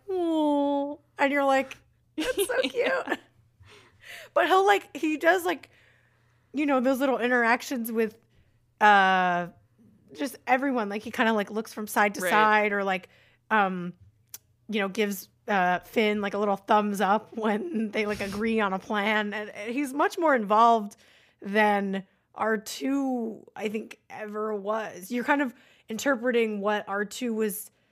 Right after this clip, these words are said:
Speaker 1: saying through, uh, C three P O or through Luke, but here you kinda could get what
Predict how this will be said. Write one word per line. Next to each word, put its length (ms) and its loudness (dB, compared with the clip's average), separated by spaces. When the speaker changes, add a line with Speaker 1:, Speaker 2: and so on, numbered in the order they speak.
Speaker 1:
saying 460 -2
through, 720 -2
uh, 200 4
C 180 -4
three 200 -2
P 180 2
O 140 2
or 200 -2
through 240 -10
Luke, 420 -2
but 200 0
here 240 -2
you 220 -4
kinda 260 0
could 160 -8
get 380 -2
what 400 -8